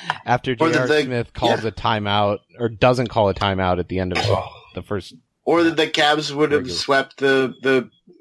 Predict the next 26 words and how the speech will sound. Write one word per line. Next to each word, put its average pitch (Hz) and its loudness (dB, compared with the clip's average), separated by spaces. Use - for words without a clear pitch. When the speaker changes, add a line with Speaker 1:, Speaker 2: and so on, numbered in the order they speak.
Speaker 2:
the 123 0
best 123 -2
team 131 2
in 120 4
the 113 2
East 127 0
in 110 -8
the 104 -4
regular 104 0
season - -4
yet - -2
Speaker 1:
Yeah. 104 2
Speaker 2:
again. 92 0
Speaker 1:
And 147 -2
then 135 0
gone 123 0
to 123 -4
game 113 -6
seven 113 -6
against 98 -8
Boston - -10
and - -10
Speaker 2:
Yeah. - 2
Speaker 1:
Indiana. 113 -4
<laughs> - -6
Speaker 2:
Or 165 0